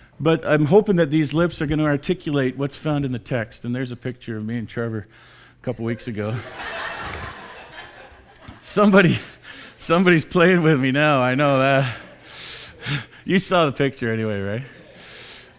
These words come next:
That ain't Trevor, and that ain't me. That, that, yeah, okay. <laughs>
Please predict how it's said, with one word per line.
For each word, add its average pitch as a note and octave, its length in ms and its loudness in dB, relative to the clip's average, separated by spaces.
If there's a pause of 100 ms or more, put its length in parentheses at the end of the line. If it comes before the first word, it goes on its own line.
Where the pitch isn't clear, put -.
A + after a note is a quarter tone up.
(100)
That D3 200 2
ain't C3+ 160 0
Trevor, A#2 320 0
and A2+ 100 -2
that A#2+ 140 0
ain't B2+ 160 -2
me. A#2 240 -2 (760)
That, E3+ 380 4
that, D#3+ 420 -2
yeah, B2+ 240 -2 (200)
okay. E3 260 -4 (920)
<laughs> D#4 380 2